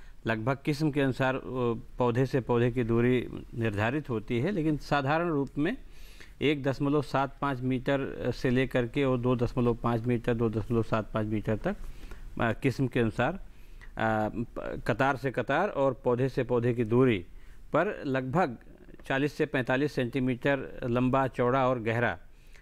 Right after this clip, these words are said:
गड्ढा तैयारी करें। गड्ढा मिट्टी निकाल कर बाहर रख दें। गर्मी पड़ रही है, जो उसमें रोगाणु या कीटाणु हैं, जो रोग और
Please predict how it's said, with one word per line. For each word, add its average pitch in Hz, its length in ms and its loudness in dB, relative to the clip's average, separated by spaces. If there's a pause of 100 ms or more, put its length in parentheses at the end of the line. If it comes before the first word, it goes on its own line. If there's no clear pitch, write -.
(120)
गड्ढा 120 340 0
तैयारी 120 440 0
करें। 143 460 -2
गड्ढा 120 280 0
मिट्टी 123 340 -2
निकाल 123 340 0
कर 123 120 0
बाहर 117 320 0
रख 120 120 -2
दें। 135 320 -2
गर्मी 117 360 2
पड़ 127 180 0
रही 127 260 2
है, 151 200 2 (440)
जो 139 140 6
उसमें 143 300 2
रोगाणु 139 520 4
या 127 240 0
कीटाणु 127 800 -2
हैं, 160 280 0
जो 131 240 4
रोग 127 320 4
और 123 480 0